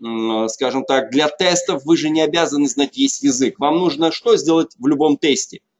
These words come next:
Создать объект, выз-, настроить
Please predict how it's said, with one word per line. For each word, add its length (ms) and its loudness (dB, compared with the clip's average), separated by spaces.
Создать 480 0
объект, 480 0
выз-, 400 2
настроить 680 0